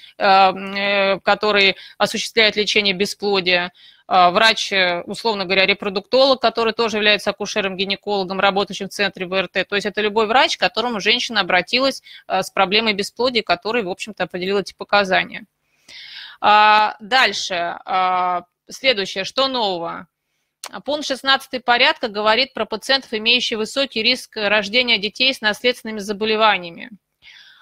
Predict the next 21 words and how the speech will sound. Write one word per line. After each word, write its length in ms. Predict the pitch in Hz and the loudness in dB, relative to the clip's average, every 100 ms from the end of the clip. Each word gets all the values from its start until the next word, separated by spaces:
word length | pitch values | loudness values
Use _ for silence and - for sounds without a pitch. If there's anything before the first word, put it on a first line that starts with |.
| _ - | _ 2
А, 400 | 208 214 214 208 - - | 6 8 6 2 -6 -16
написано, 720 | 226 254 254 320 339 247 208 202 | -4 -4 -2 -2 -2 -6 -6 -6
что, 540 | - - 240 240 240 233 - | -8 -6 0 4 2 2 -6
а, 160 | 214 | -4
пациенты, 1040 | 208 226 - 277 269 214 190 185 175 175 160 | -4 -6 -4 2 4 4 0 -4 -4 -6 -12
нуждающиеся 840 | - 196 214 208 247 233 196 - - | -18 -10 -10 -2 2 2 0 -4 -12
в 20 | |
проведении 260 | 190 214 202 | -10 -10 -8
П 100 | 196 | -8
Г 180 | 180 | -8
Т, 300 | 202 302 370 370 _ _ | -6 -2 -2 -2 _ _
тоже 300 | 262 285 226 | -4 -2 -2
направляются 600 | 208 - 202 208 254 302 | -6 -2 0 2 2 0
для 100 | 233 | -4
применения 400 | 208 190 202 233 | -6 -6 -6 -6
программы 520 | 233 190 190 208 208 208 | -2 -2 2 0 0 -4
эко. 400 | - 190 180 190 _ _ _ - - - - | -4 -8 -10 -12 _ _ _ -20 -20 -8 2
А, 300 | 202 208 214 | 6 6 4
в 60 | |
настоящий 800 | 202 226 - 262 294 359 - 277 | -4 -6 0 2 4 2 2 -4
момент, 520 | 233 226 240 208 170 | -2 -2 0 -4 -6